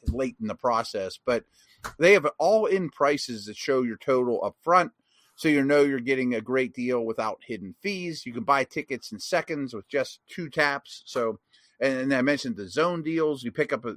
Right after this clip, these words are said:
you just pick the section, and Game Time picks the seats for an average of eighteen percent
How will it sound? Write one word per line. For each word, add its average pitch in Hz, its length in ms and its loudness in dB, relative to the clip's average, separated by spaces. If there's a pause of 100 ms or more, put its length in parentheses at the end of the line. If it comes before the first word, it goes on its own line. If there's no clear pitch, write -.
(100)
you 143 160 -4
just 139 160 -8
pick - 180 0
the - 80 -18
section, 143 600 -4 (360)
and 123 180 0
Game 156 280 0
Time 139 280 0
picks 127 280 -6
the 95 80 -16
seats - 420 -10
for 120 160 -2
an 107 100 -6
average 123 420 0
of 98 200 -8
eighteen 131 460 -6
percent 110 420 -6